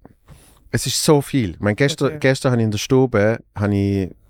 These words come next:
Speaker 1: siebeneinhalb Minuten habe ich gespielt. Sie haben gesagt, „Acht kannst du machen.“ Und dann habe ich wirklich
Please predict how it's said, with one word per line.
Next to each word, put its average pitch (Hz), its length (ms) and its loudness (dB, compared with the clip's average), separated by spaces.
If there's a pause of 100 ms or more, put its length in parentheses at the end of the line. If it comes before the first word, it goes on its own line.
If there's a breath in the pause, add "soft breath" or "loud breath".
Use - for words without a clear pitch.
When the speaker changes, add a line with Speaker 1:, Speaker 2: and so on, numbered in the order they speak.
Speaker 1:
siebeneinhalb 107 1120 0
Minuten 92 460 0
habe 82 140 -2
ich 80 60 -4
gespielt. 73 400 -4
Sie 87 100 -2
haben 85 60 -2
gesagt, 90 220 -4
„Acht 98 220 0
kannst - 200 -10
du 98 40 0
machen.“ 101 360 0
Und 92 100 -6
dann 87 100 -2
habe 90 120 0
ich 85 100 -6
wirklich 92 320 -6